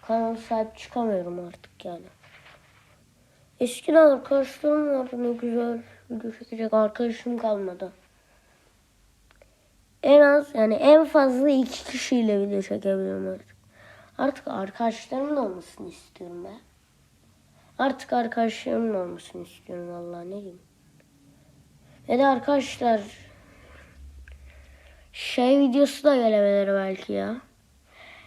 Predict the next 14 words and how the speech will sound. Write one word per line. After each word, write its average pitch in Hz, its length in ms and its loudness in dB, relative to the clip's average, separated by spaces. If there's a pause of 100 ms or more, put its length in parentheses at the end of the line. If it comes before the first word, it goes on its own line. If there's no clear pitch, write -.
(200)
Eğer 247 520 4 (540)
düşünebilirsem 233 1080 0
yani 214 180 4
ayarlayabilirsem 220 1040 0
belki 214 260 -4
şey 220 200 -4
videosu 214 320 -6
da 208 40 -6
gelebilir. 180 420 -8 (1900)
Yani 190 340 -2 (220)
Adobe 330 560 6
Me, 370 340 6
yani 240 400 0
Adobe 392 380 4